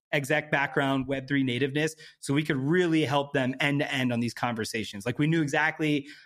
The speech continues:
how a Fortune five hundred company wanted to be brought along on an experience that was very new to them and that they were rightfully nervous, nervous that it doesn't succeed, nervous that they are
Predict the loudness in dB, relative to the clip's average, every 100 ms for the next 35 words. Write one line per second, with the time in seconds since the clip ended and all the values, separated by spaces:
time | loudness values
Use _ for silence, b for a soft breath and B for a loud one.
0 | B 0 2 4 4 2 0 -4 B _
1 | -2 0 0 0 2 2 2 0 0 -2
2 | -2 -2 0 0 0 0 0 -2 0 0
3 | 0 0 0 2 2 0 0 -2 -4 -2
4 | 0 2 -2 -4 -4 -2 0 0 2 0
5 | 0 0 0 2 0 2 2 2 0 B
6 | B -2 0 0 0 0 2 2 0 -2
7 | -10 -2 0 2 0 2 2 2 0 0
8 | -2 0 -4 -2 -6 -2 0 2 2 2
9 | 0 -4 -2 0 0 0